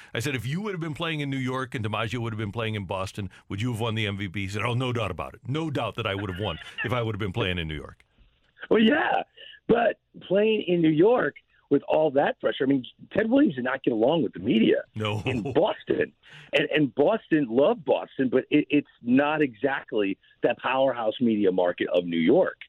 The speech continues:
Speaker 2: So if he couldn't get along with the friends in Boston, would he have hit a Triple Crown? Would he have the Triple Crown being irritated on a daily basis by, you know, thirty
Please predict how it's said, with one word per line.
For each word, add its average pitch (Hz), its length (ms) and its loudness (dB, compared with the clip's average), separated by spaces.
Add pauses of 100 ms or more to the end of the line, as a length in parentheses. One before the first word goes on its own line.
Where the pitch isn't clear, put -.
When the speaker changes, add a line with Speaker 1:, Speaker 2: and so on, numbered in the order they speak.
(400)
Speaker 2:
So 117 260 4
if 113 220 0
he 180 180 -2
couldn't 165 220 0
get 143 100 2
along 135 340 2
with 117 100 -4
the 110 80 -12
friends 127 280 0
in 101 80 -8
Boston, 127 480 0 (320)
would 131 140 4
he 143 80 6
have 120 80 2
hit 165 200 0 (140)
a - 120 0
Triple 156 320 -4
Crown? 180 320 0
Would 127 100 2
he 143 60 6
have 202 100 4
the 277 80 -2
Triple - 260 -2
Crown 87 360 -2 (260)
being 143 220 2
irritated 131 560 2
on 120 100 2
a 110 60 4
daily 120 320 2
basis 110 400 0 (260)
by, 110 320 2 (240)
you 180 80 2
know, 90 200 2 (300)
thirty 170 300 2